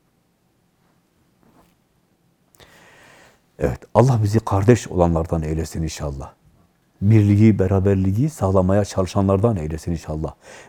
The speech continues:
Bunu yaparken kendine, mezhebine, şeriatına, tarikatına, cemaatine davet edenlerden eylemesin. Allah'ın kitabına, bir de Resulüne tabi olmaya davet edenlerden eylesin inşallah. Evet.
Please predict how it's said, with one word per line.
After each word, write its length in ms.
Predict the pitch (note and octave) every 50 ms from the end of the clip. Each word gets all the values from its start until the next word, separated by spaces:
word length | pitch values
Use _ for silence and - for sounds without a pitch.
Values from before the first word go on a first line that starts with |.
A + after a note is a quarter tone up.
| _ -
Bunu 160 | G#2+ A#2 B2
yaparken 640 | A#2+ A#2 G#2 G#2 - E3 E3+ - - F2+ E2 E2 -
kendine, 440 | - - G#2+ G2+ F#2+ A2 A#2 G#2 E2 F#2
mezhebine, 600 | F2+ G2 G2 - - G#2+ G#2 G2+ G#2+ A2+ A#2 G2+
şeriatına, 640 | - - - G2+ G2 G2+ G2 A2 A2 - G#2+ A2 G2
tarikatına, 720 | - - - A2+ G2+ G#2+ - - G#2+ - - A2+ A2 G2 - - - - - - - - - - _ _
cemaatine 580 | - G#2+ G2+ G2 G#2 G2+ - - A#2 A#2 G#2+ G2+
davet 260 | - G2 G#2+ A2+ G#2+
edenlerden 440 | G#2 G2 F#2+ G2 G2 G2 G#2 A2+ G#2+
eylemesin. 600 | G2 G2 G2 A2+ G#2 E2+ D#2 D2+ - - E2 D2+ - _ _ _ -
Allah'ın 400 | G2 G#2 G#2 G2+ E2+ F#2 F#2 E2+
kitabına, 680 | - - F#2+ - G#2 G2+ G2 G2 G2+ A#2 B2 C3+ D3+ - _ _ _ _ _ -
bir 160 | G#2 G#2 G2 F#2
de 120 | F#2 F2+
Resulüne 440 | G2 F#2 - - F#2+ F2+ F#2+ A2+ B2+
tabi 320 | - - F#2+ F#2 F#2+ G#2
olmaya 440 | G#2 G2+ F#2+ F#2 F#2+ G#2 A#2 A2 G2
davet 280 | F#2 F#2 G2 F#2 - F#2+
edenlerden 460 | F2+ F#2 F2+ F2+ F#2 F2+ F#2 G#2 F2+
eylesin 400 | D#2+ D2+ D#2 D#2+ - - - D#2
inşallah. 360 | D2 - - C#2 C#2 - - _ _ _ _ _ _ _ _ _ _ _ _ _ _ _ _ _ _ _ _
Evet. 180 | D3 - -